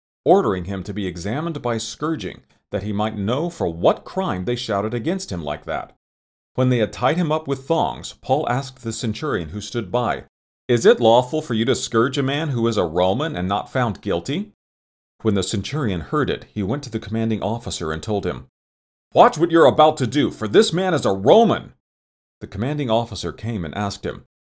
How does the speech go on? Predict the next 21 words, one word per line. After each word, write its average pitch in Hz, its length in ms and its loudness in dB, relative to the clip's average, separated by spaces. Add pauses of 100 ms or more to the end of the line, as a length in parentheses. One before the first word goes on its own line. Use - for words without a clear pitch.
(260)
"Tell 151 200 6
me, 110 280 -4 (160)
are 104 120 4
you 131 320 4
a 104 120 6
Roman?" 147 600 4 (680)
He 101 100 -4
said, 82 380 -6 (120)
"Yes." 123 600 4 (720)
The 113 80 -10
commanding 135 360 -2
officer 101 460 -4
answered, 78 400 -8 (480)
"I 131 180 6
bought 135 400 4
my 113 200 2
citizenship 104 760 -4
for 98 160 0
a 82 80 -4
great 104 340 -2
price." - 560 -2